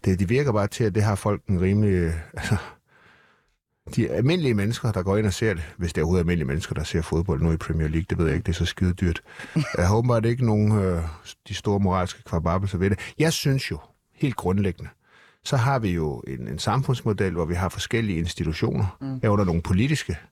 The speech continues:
Speaker 1: Øh, og det må være deres fremmeste opgave at løse de her problemer. Og det, det er der, hvor jeg nogle gange synes, det bare bliver for let, når det kommer til sport.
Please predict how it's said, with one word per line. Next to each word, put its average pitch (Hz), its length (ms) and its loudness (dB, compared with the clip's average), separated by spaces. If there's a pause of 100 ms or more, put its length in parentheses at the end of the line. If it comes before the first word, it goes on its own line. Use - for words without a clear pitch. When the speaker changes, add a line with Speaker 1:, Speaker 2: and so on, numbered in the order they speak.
(640)
Speaker 1:
Øh, 101 180 2
og 147 100 -2
det 123 100 2
må 123 80 2
være 113 220 2
deres 165 300 2
fremmeste 113 420 0
opgave 82 540 -2
at 90 80 0
løse 98 320 2
de 104 60 2
her 92 120 2
problemer. 76 440 -4
Og 92 120 -4
det, 156 160 2
det 180 80 4
er 175 40 0
der, 175 160 2
hvor 160 100 0
jeg 143 80 2
nogle 160 180 0
gange 151 140 0
synes, 151 220 -2
det 139 140 -2
bare 120 160 2
bliver 135 160 -2
for 123 140 -2
let, 147 240 -2
når 127 80 0
det 95 120 0
kommer 98 240 -2
til - 140 -8
sport. - 400 -4